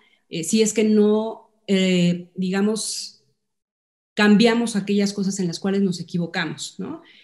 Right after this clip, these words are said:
Eh, y eso lo digo como panista, pero también lo digo como, como, como ciudadana, ¿no? Si en este caso los ciudadanos nos vuelven a dar la posibilidad de regresar,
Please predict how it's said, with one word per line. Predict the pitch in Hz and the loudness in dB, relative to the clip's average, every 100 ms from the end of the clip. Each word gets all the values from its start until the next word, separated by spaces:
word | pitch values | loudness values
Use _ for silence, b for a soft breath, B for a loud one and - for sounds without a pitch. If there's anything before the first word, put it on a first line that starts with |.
| b - | b -8
Eh, | 180 | -4
y | 214 233 | 2 2
eso | 233 | 4
lo | 254 | 2
digo | 220 226 247 254 269 262 - 190 185 | 2 2 0 0 -2 -6 -10 -14 -8
como | 196 175 175 165 | -4 -4 -4 -2
panista, | 180 208 240 - 262 269 294 | 0 2 0 -4 -6 -6 -4
pero | 294 - | -4 -2
también | 196 208 | 2 2
lo | |
digo | 220 220 226 | 2 0 0
como, | 202 180 175 147 - | 0 0 -2 -4 -8
como, | 175 170 170 165 | -6 -4 -4 -6
como | 185 180 | -2 0
ciudadana, | 175 180 175 185 175 160 - | 0 -2 0 0 -2 -4 -8
¿no? | - 208 311 B B B | -10 -8 -10 B B B
Si | - 208 208 208 202 | 2 4 6 4 2
en | 202 | 2
este | 214 214 240 | 2 -2 -6
caso | 220 214 | -6 -4
los | 214 196 | -2 -2
ciudadanos | 208 190 202 202 | -2 0 2 2
nos | 185 180 | 2 2
vuelven | 208 220 196 | 0 0 0
a | |
dar | 190 | -2
la | 196 190 | -4 -4
posibilidad | 175 - 170 175 170 180 180 180 | -6 -6 -2 0 0 0 -4 -4
de | 180 | -4
regresar, | 170 175 160 156 196 214 | -2 -4 -6 -8 -4 -6